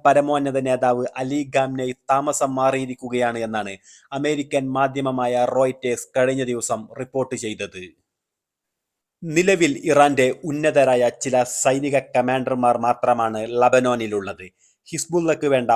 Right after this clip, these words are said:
ഉപദേശങ്ങളും നിർദ്ദേശങ്ങളും നൽകുന്നതിന് വേണ്ടിയാണ് ഇറാൻ റവല്യൂഷണറി ഗാർഡിലെ ഉന്നതരായ സൈനിക കമാൻഡർമാർ വർഷങ്ങളായി ലബനോനിൽ തുടർന്നുകൊണ്ടിരിക്കുന്നത്. ഇവർക്ക് പുറമെ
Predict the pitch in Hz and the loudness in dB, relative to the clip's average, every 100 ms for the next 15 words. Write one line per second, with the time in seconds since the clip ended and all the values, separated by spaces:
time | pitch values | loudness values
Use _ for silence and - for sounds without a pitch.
0 | 110 143 135 143 143 - 127 123 120 135 | 0 -2 0 0 0 -2 -2 -2 -2 -4
1 | 131 135 139 139 135 127 123 120 117 123 | -8 0 0 0 -2 -2 -2 -2 -4 -2
2 | 123 113 117 113 113 101 107 104 104 135 | -4 -4 -6 -4 -6 -6 -6 -6 -8 -6
3 | 135 139 123 131 131 135 135 123 120 110 | -2 -2 -2 -8 -6 -10 -8 -8 -6 -4
4 | 107 104 92 - _ _ _ _ 160 151 | -6 -8 -16 -18 _ _ _ _ -12 -6
5 | 156 143 135 127 127 - - 131 135 131 | -2 0 2 0 0 0 0 -2 -2 -4
6 | 131 127 127 117 117 117 110 120 127 123 | -2 -2 -2 -4 -4 -2 -4 -4 -6 -4
7 | 143 127 120 113 113 120 127 127 127 120 | -6 -2 0 0 0 0 2 2 0 -2
8 | 113 - 127 127 120 117 107 101 98 104 | -6 -6 0 0 0 -4 -4 -8 -10 -10
9 | 101 95 - _ _ _ _ 175 190 - | -10 -12 -20 _ _ _ _ 2 2 2
10 | - 151 135 123 | -4 0 2 2